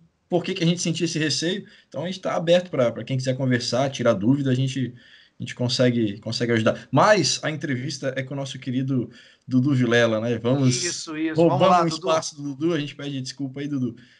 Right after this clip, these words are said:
Speaker 1: mas vamos
Speaker 2: <laughs>
Speaker 1: dar continuidade. Ô, Dudu, tem uma pergunta pra ti, cara. Favorito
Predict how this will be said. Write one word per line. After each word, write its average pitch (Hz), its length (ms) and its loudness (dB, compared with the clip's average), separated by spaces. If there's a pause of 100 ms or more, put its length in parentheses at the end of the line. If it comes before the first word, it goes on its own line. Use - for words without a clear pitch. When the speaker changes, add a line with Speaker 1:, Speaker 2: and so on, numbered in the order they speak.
(100)
Speaker 1:
mas 123 200 -2
vamos 135 260 -2
Speaker 2:
<laughs> - 20 -
Speaker 1:
dar 131 240 2 (140)
continuidade. 131 580 0
Ô, 160 60 -4
Dudu, 185 380 -2 (160)
tem 160 100 -10
uma 156 80 -4
pergunta 165 320 0
pra 147 160 -4
ti, 131 160 -12
cara. 101 340 -4 (640)
Favorito 202 720 0